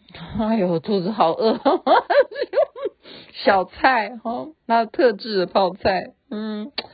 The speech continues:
真是太好吃了。所以呢，然后他就送我一大，一大包水果，哎，真的是不知道要这个如何感谢哈。就是吃一顿就，就每次这样子，我都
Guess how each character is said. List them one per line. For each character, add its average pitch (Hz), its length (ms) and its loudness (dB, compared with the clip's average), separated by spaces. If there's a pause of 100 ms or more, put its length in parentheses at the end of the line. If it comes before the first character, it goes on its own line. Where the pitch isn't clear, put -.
(300)
真 156 220 -8
是 143 100 -12
太 160 400 0
好 143 240 -4
吃 - 300 -14
了。 110 320 -12
所 151 160 -10
以 131 160 -8
呢， 55 240 -18 (880)
然 139 160 -8
后 147 160 -8
他 - 220 -10
就 135 240 -10
送 127 340 -10
我 73 80 -12
一 - 80 -12
大， 131 360 -8 (180)
一 160 120 -14
大 151 220 -4
包 165 280 -6
水 117 260 -6
果， - 380 -12
哎， 120 360 -14 (160)
真 156 180 -14
的 143 120 -12
是 143 240 -20
不 - 100 -18
知 175 80 -8
道 156 160 -2
要 151 260 -6 (540)
这 151 140 -10
个 117 240 -10 (100)
如 160 220 -4
何 143 240 -2
感 - 240 -6
谢 - 280 -4
哈。 - 200 -12 (840)
就 190 160 -2
是 170 300 -6 (180)
吃 - 220 -4
一 202 180 -2
顿 180 420 -6
就， 139 120 -10 (120)
就 277 140 -4
每 180 220 0
次 233 200 -8
这 233 60 -2
样 214 220 0
子， 139 300 -12
我 - 120 -12
都 190 180 -8